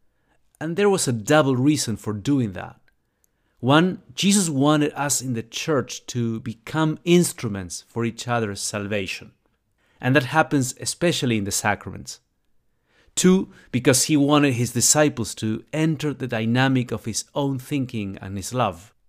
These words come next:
He wanted each one of us to enter his heart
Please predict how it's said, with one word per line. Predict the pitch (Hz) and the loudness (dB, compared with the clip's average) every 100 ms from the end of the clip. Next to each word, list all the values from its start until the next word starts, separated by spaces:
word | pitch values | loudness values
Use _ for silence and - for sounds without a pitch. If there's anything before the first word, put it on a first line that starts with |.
| _ _ _ _ _ | _ _ _ _ _
He | - | -2
wanted | 139 143 135 131 - | 4 6 6 2 2
each | 185 - - | 0 0 -4
one | 135 | -2
of | 110 | 0
us | 113 101 - | 0 -2 -6
to | - - | -14 -2
enter | 156 156 139 127 | 2 2 2 -6
his | 95 95 - | -8 -10 -10
heart | 101 92 - | -8 -8 -10